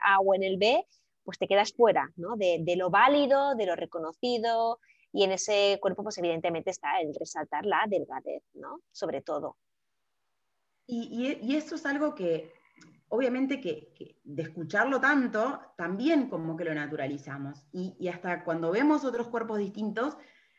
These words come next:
Speaker 2: nos sale como a veces eso que ni siquiera lo pensamos de, de como que me llama la atención o lo critico, ¿no? Como que una también es como parte de que todo esto cambie, la sociedad la hacemos cada uno de nosotros, ¿no? Em,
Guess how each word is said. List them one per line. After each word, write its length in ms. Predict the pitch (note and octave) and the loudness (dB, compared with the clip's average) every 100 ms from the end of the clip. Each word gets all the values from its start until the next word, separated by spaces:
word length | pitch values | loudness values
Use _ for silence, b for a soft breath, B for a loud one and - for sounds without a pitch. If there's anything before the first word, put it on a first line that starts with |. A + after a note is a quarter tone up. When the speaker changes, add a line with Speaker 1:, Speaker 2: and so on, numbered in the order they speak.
| b _ _ | b _ _
Speaker 2:
nos 300 | F#3 F#3+ F#3 | 0 2 2
sale 400 | - C#4 D#4 - | 4 6 6 2
como 180 | D#3+ D#3 | 0 -2
a 40 | |
veces 260 | D3+ D#3 D#3+ | -2 -2 -6
eso 220 | - F#3 | -6 -6
que 140 | E3+ D#3 | -2 -2
ni 260 | D3 E3+ | 0 -2
siquiera 260 | E3+ D#3+ G3 | -4 0 2
lo 140 | F3 | 2
pensamos 640 | F#3+ F3 F3+ A3 A3 C4+ B3+ | 2 -2 0 2 4 2 0
de, 280 | F3 D#3+ - | 0 0 -2
de 540 | D3 D#3 C#3+ C3+ C3+ b b b | 0 0 0 -4 -8 b b b
como 240 | - F#3+ E3 | -2 0 2
que 120 | F3 | 0
me 80 | E3+ | 0
llama 240 | G#3+ A3 | 0 2
la 80 | G#3+ | 2
atención 720 | G3+ G#3+ - D4 C#4+ C#4+ C#4+ | 0 -4 4 6 8 6 0
o 680 | G3+ F#3 F3+ F3 E3+ E3+ E3+ | 0 2 2 4 4 4 4
lo 160 | F3 F3 | 2 2
critico, 680 | F3+ F#3 C#4 C4+ - A#3+ A3+ | -2 -4 0 0 2 4 4
¿no? 200 | G#3 A3 | 4 2
Como 180 | G3 | -2
que 80 | F#3+ | 0
una 320 | G3+ C#4 F4+ | 2 4 4
también 340 | G#3 F3+ F3 F3 | 2 0 0 0
es 120 | E3+ | -2
como 320 | - F3+ D#3+ | -4 -6 -4
parte 320 | D#3+ E3+ F#3 G3 | -2 -2 -2 -4
de 120 | E3 | -4
que 100 | D#3 | -4
todo 120 | D#3+ | -4
esto 280 | F3 F#3 D3 | -6 -6 -6
cambie, 460 | E3 D#3+ D3+ C#3 B2+ | -2 0 -2 -4 -6
la 100 | C3 | -8
sociedad 460 | - - D3 F#3+ | -14 -10 -4 -2
la 60 | A3 | -2
hacemos 340 | - F3 F3+ | -4 -8 -8
cada 300 | - F3 F3 | -4 -2 0
uno 180 | E3+ F#3 | 0 0
de 60 | F3 | -2
nosotros, 520 | C#3 C#3 F3 C#3 C#3 | -4 -4 -6 -6 -8
¿no? 240 | E3+ E4+ B B B B B B B | -6 -6 B B B B B B B
Em, 800 | G#3 F#3+ F#3 F3+ F3+ F3 E3 | -2 2 2 0 -2 -2 -6